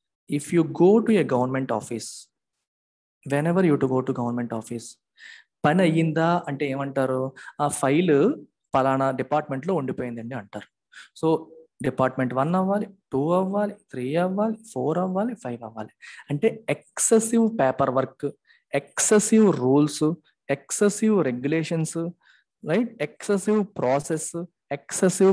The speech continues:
పేపర్ వర్క్, ఇలాంటి వాటి వల్ల జరిగే డిలే, దీన్నే మనం ఏమంటాం?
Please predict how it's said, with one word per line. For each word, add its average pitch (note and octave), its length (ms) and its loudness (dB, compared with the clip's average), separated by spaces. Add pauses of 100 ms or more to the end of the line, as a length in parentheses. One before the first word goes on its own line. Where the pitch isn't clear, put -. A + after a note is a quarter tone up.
పేపర్ B2+ 380 2
వర్క్, - 260 -8 (340)
ఇలాంటి G3 340 -2
వాటి F3+ 360 -4
వల్ల D#3+ 160 -6 (100)
జరిగే C#3+ 260 -4 (200)
డిలే, E3 220 2 (540)
దీన్నే C3+ 380 -8
మనం C3+ 200 -4
ఏమంటాం? D3 300 -4